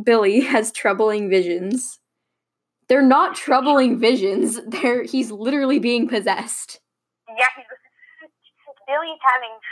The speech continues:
Speaker 2: troubling visions. That sounds like something a doctor would diagnose you with. Like, I'm
Speaker 1: It's Doctor Owens.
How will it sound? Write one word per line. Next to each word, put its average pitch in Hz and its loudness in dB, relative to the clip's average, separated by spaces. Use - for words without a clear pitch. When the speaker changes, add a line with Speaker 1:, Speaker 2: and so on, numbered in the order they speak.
Speaker 2:
troubling 220 2
visions. 190 -12
That 226 4
sounds 277 2
like 330 -12
something 285 -6
a 240 -8
doctor 190 2
would 196 -8
diagnose - -2
you - -20
with. 165 -6
Like, 208 -10
I'm 208 -8
Speaker 1:
It's 262 0
Doctor 226 0
Owens. 208 2